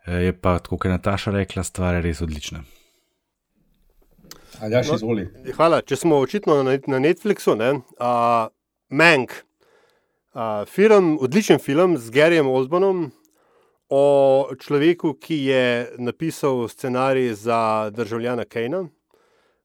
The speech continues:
Speaker 3: A, neskončno dober, a, dobra stvar, a, v črno-beli tehniki, priporočam, a,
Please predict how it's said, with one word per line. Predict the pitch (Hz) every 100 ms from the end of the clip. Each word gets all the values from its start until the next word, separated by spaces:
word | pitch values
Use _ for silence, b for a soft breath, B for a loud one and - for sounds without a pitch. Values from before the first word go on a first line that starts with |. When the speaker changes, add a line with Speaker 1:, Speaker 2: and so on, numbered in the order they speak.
| -
Speaker 3:
A, | 117 117
neskončno | 135 120 - - 139 160 - 151
dober, | 120 127 139 135
a, | 127 123 117 110 107 104
dobra | 113 117 107
stvar, | - - 135 160
a, | 151 _ - 120 110
v | 101 113
črno-beli | - 156 139 139 135
tehniki, | 127 127 - 127 - 127 123 -
priporočam, | - 117 127 143 143 139 123 117
a, | 117 113